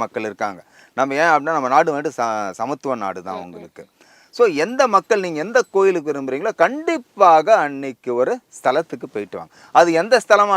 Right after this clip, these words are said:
Speaker 1: நான் வேணா இருக்கட்டும், அது முருகர் கோயிலா இருக்கட்டும், விநாயகர் கோயிலா இருக்கட்டும், சிவன் கோயிலா இருக்கட்டும், பெருமாள் கோயிலா இருக்கட்டும், ஏதோ ஒரு ஸ்தலத்துக்கு அன்னைக்கு கண்டிப்பாக போயிட்டு வாங்க. அடுத்து முக்கியமான விஷயம், முதியோர்களை வந்துட்டு அன்னைக்கு ஆசீர்வாதம் வாங்குங்கள்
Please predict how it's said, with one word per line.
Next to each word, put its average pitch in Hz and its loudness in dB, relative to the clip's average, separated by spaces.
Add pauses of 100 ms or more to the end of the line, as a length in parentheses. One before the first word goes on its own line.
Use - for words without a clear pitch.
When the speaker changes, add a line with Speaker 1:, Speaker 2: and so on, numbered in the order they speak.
Speaker 1:
நான் 147 2
வேணா 143 0
இருக்கட்டும், 101 -6
அது 107 -10
முருகர் 120 -6
கோயிலா 127 2
இருக்கட்டும், 123 -4
விநாயகர் 127 -2
கோயிலா 123 0
இருக்கட்டும், 123 -8
சிவன் 131 -6
கோயிலா 131 0
இருக்கட்டும், 123 -6
பெருமாள் 131 -4
கோயிலா 127 0
இருக்கட்டும், 120 -10 (340)
ஏதோ 196 2 (120)
ஒரு 151 2
ஸ்தலத்துக்கு 160 0
அன்னைக்கு 117 -8 (100)
கண்டிப்பாக 131 -2
போயிட்டு 95 -8
வாங்க. 76 -18 (420)
அடுத்து 180 0 (100)
முக்கியமான 220 2 (140)
விஷயம், 95 -10 (920)
முதியோர்களை 170 0
வந்துட்டு 120 -6
அன்னைக்கு 95 -8
ஆசீர்வாதம் 85 -12
வாங்குங்கள் 80 -20